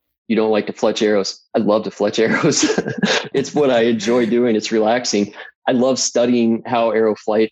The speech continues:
is affected. You know, I like looking at,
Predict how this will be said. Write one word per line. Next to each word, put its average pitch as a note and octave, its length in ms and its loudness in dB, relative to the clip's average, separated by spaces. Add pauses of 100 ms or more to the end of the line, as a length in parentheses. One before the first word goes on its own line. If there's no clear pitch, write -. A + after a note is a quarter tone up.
is G2+ 320 -2
affected. A#2 520 0
You G2+ 80 -2
know, G#2 180 2 (420)
I A2 60 -2
like A2+ 300 0
looking B2 340 0
at, G#2+ 140 0